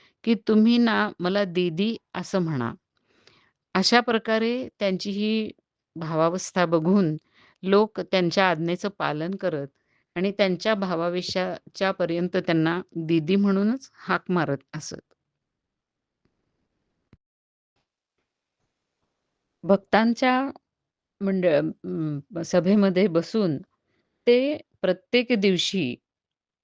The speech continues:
गौर-, गौरांग प्रभू यांच्या, अं, निकटचे जे शिष्य होते किंवा त्यांचा जो शिष्य परिवार होता, त्या परिवारातील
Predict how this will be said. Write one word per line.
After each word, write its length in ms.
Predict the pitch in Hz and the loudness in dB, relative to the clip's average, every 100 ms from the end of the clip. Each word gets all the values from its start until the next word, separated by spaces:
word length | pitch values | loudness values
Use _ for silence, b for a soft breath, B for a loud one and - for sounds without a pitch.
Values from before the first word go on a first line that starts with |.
| - 170 | -12 0
गौर-, 640 | 190 220 254 254 - - | 4 4 2 -4 -10 -8
गौरांग 440 | 170 175 180 208 226 | -2 0 0 -2 -4
प्रभू 420 | 233 208 190 214 | -4 -2 2 2
यांच्या, 600 | 214 196 185 185 196 175 202 _ _ _ _ _ - | 4 2 0 0 0 -2 -8 _ _ _ _ _ -16
अं, 300 | 160 147 143 | -10 -6 -4
निकटचे 460 | 165 180 220 - 233 | -4 -2 -4 -2 -4
जे 180 | 220 233 | -2 -4
शिष्य 400 | 214 202 - 214 | -4 -4 -4 -2
होते 300 | 214 160 151 | -2 -4 -6
किंवा 240 | 175 175 | -4 -4
त्यांचा 340 | 180 175 180 | -4 -4 -4
जो 140 | 190 220 | -4 -6
शिष्य 420 | - 202 - 233 | -6 -6 -4 -4
परिवार 520 | 226 214 196 180 208 | 0 0 0 0 -2
होता, 440 | 240 202 - 135 139 _ _ _ _ - | -2 -4 -6 -8 -8 _ _ _ _ -2
त्या 120 | 226 | -2
परिवारातील 1120 | 233 214 214 220 226 220 214 233 226 190 185 | 0 0 0 0 0 0 -4 -4 -4 -4 -6